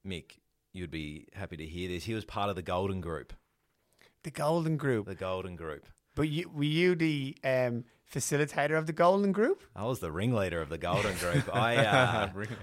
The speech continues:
Speaker 2: I don't know if that sounds too good, Mark, but anyway, you're,
Speaker 1: <laughs>
Speaker 2: this Golden Group that you keep talking
Speaker 1: So
Speaker 2: about, did, how much of an impact did you have on that Golden Group?
Speaker 1: Mate,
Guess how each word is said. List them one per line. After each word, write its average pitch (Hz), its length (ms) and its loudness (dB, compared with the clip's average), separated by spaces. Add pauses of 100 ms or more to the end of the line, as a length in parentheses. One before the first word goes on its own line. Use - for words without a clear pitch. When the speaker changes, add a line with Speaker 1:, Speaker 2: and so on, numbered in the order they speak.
Speaker 2:
I - 100 4
don't 285 160 4
know 180 120 12
if 156 80 8
that 160 180 8
sounds 208 320 4
too 175 160 8
good, 151 320 6
Mark, 170 320 4
but 202 140 10
anyway, 165 420 10
you're, 226 200 8 (240)
Speaker 1:
<laughs> - 220 -12
Speaker 2:
this 226 240 6
Golden 185 400 12
Group 185 240 8
that 190 80 4
you 165 100 4
keep 165 220 6
talking 170 380 12
Speaker 1:
So 175 60 8
Speaker 2:
about, 143 300 8
did, 180 220 0
how 180 160 4
much 190 160 4
of - 60 -6
an 175 60 4
impact 180 320 4
did 147 120 -6
you 156 80 2
have 151 200 6
on 185 80 2
that 156 140 2
Golden 131 320 4
Group? 104 320 -4
Speaker 1:
Mate, 78 300 -6